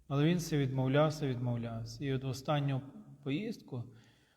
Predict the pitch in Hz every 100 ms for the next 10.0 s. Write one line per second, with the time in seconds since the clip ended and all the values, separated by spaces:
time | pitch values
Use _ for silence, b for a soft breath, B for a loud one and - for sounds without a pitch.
0 | b - 139 135 139 135 135 131 139 139
1 | 143 139 139 139 135 131 131 - - -
2 | - 160 143 131 - 135 135 135 123 127
3 | 120 135 135 135 127 127 - 135 127 123
4 | 131 120 117 113 B B B B B _
5 | - 135 135 151 147 - 151 131 117 -
6 | - - - - _ _ _ _ _ _
7 | _ _ _ _ _ 165 165 156 175 151
8 | 160 196 175 170 - 180 165 156 143 143
9 | 160 180 143 127 131 - 190 165 131